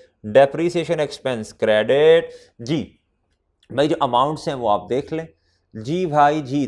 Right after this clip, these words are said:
थ्री एट वन point, point, point, point eight seven,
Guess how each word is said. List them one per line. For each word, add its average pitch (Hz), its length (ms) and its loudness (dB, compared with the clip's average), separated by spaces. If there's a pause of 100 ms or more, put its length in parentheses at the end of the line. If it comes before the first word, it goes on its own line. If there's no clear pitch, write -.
(100)
थ्री 175 180 0
एट 147 360 -2
वन 139 400 -2 (3000)
point, 135 540 0 (720)
point, 139 340 -2 (120)
point, 139 300 -6 (120)
point 135 440 -6 (560)
eight 131 420 0
seven, 90 680 -16